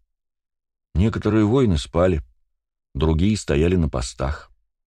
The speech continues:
У него возникло ощущение, будто он один из этих стражей, также погруженный в такую же черную апатию. Он равнодушно наблюдал за тем, как легкие проворные тени проскользнули в лагерь и принялись быстро и уверенно резать глотки спящим и бодрствующим солдатам.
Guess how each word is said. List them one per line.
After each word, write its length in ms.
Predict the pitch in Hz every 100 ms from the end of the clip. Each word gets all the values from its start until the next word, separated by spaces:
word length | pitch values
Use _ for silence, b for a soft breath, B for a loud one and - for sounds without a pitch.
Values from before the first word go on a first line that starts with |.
| _ _ _ _ _ _ _
У 100 | 71
него 220 | 78 85
возникло 460 | 82 78 80 80 82
ощущение, 600 | 73 82 78 - 90 76
будто 360 | 71 78 - - -
он 200 | 104 87
один 280 | 80 95 90
из 120 | 85
этих 240 | 80 85
стражей, 580 | - - 110 71 55 53 - _ _ _ _ _ _
также 320 | 110 120 98 90
погруженный 560 | 98 101 95 107 92
в 40 | 82
такую 280 | 85 107
же 100 | 95
черную 400 | 80 95 87 85
апатию. 480 | 80 71 62 - 55 - _ _ _ _ _ _ _ _ _ _ _ _ -
Он 180 | 85
равнодушно 560 | 90 95 104 127 - 110
наблюдал 400 | 110 110 110 110
за 140 | 92
тем, 220 | 90 110 95
как 200 | 92 76
легкие 460 | 98 104 - 90
проворные 640 | 82 90 98 107 92 85 73
тени 280 | 104 98 80
проскользнули 680 | 85 - 87 85 92 87
в 100 | 78
лагерь 360 | 76 117 92 87
и 60 | 78
принялись 440 | 85 92 113 78
быстро 440 | 76 123 - 107 104
и 20 |
уверенно 480 | 95 90 110 101 98
резать 360 | 107 95 76
глотки 380 | 78 104 98 92
спящим 600 | 82 - 107 104 - 95
и 40 | 85
бодрствующим 840 | 85 92 90 - 87 82 - 78
солдатам. 640 | - 80 67 62 - 62